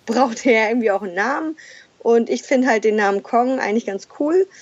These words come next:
und wollte den auch irgendwie da drinne haben. Und dann nach langem Überlegen kamen wir auf den Namen und dann ist halt irgendwann das Logo entstanden und ach ja, wie das dann halt so passiert.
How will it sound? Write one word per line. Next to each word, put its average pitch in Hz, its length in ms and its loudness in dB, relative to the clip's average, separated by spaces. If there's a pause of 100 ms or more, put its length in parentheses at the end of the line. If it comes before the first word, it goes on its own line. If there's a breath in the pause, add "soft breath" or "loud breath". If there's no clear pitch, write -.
(260 loud breath)
und 226 240 0
wollte 220 240 2
den 208 180 -2
auch 196 140 -8
irgendwie 202 240 -4
da 190 80 0
drinne 247 340 -2
haben. 226 320 -2
Und 196 160 -4
dann 190 240 -4 (560 loud breath)
nach 202 160 2
langem 220 440 2
Überlegen 208 680 2
kamen 208 260 0
wir 190 120 0
auf - 100 -6
den 185 160 0
Namen 208 340 0
und 190 140 -2
dann 185 80 -2
ist 180 160 -6
halt 196 100 -2
irgendwann 170 220 -2
das - 140 -6
Logo 262 220 4
entstanden 190 500 -2
und 170 100 -8
ach - 160 -8
ja, 175 140 -2
wie 151 40 -16
das 156 200 -12
dann 151 120 -12
halt - 140 -12
so 151 80 -10
passiert. - 420 -12